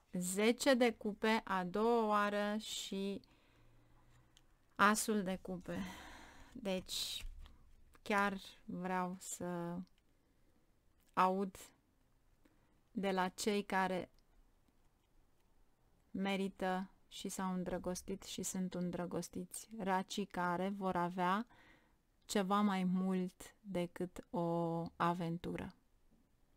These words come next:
Pentru că asta este iubire pură. Și asta este o oportunitate la, nu știu,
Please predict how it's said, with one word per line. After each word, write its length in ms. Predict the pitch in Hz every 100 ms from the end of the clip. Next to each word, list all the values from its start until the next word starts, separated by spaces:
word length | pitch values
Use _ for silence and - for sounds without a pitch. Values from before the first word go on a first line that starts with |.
| _ _ _ -
Pentru 240 | 185 175
că 80 | 180
asta 220 | 180 180
este 220 | 180 -
iubire 400 | 170 170 175 165
pură. 360 | 165 - 180 180 _ _ _ _ - - -
Și 140 | -
asta 240 | 214 202 214
este 260 | 202 -
o 120 | 202 196
oportunitate 1000 | - 190 180 - 185 175 196 190 - 185
la, 420 | 180 175 175 175 _ _
nu 260 | - 185 175
știu, 280 | 156 -